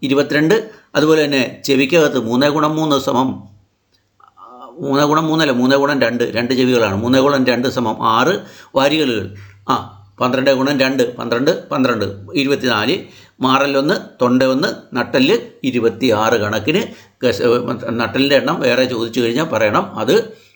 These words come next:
മുപ്പത്തിമൂന്ന്. കശേരുക്കളുടെ എണ്ണം ചോദിക്കുമ്പോൾ മുപ്പത്തിമൂന്ന്. കൃത്യമായിട്ട് അതറിയണം, മൊത്തം എൺപത്.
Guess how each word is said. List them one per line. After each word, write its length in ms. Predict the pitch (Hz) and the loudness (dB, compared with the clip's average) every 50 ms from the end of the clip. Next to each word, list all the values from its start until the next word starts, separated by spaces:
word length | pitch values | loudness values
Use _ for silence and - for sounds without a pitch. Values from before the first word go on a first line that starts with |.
| _ | _
മുപ്പത്തിമൂന്ന്. 1300 | - 123 - - - 110 - - 165 196 220 - - - - _ - 127 107 101 104 104 113 143 151 131 | -10 -10 -8 -6 -4 -6 -2 -2 -2 -2 -2 -2 -8 -14 -20 _ -12 -8 -6 -6 -4 -2 0 2 0 0
കശേരുക്കളുടെ 580 | - 98 98 101 117 110 107 120 - 120 120 117 | 0 -2 -4 -2 -2 -2 -2 -2 -2 -2 0 0
എണ്ണം 240 | 113 113 123 127 127 | 0 0 0 0 2
ചോദിക്കുമ്പോൾ 420 | 131 127 123 127 - - 139 127 | 2 0 0 -2 -2 -2 0 0
മുപ്പത്തിമൂന്ന്. 1400 | 127 127 123 127 135 131 - 180 226 - - - - _ _ - - 120 107 104 104 110 127 131 104 - - - - | 0 0 0 -2 -2 -2 0 0 -2 -2 -4 -10 -18 _ _ -8 -6 -4 -2 -2 0 0 0 0 0 -2 -6 -10 -8
കൃത്യമായിട്ട് 380 | - - 156 147 120 110 113 | -6 -2 0 0 0 0 0
അതറിയണം, 340 | 107 107 98 104 110 120 107 | 0 -2 -2 -4 -6 -6 -6
മൊത്തം 240 | 107 101 - - 117 | -6 -6 -6 -6 -6
എൺപത്. 420 | 107 104 95 95 98 104 - 127 | -6 -6 -6 -8 -8 -6 -4 -2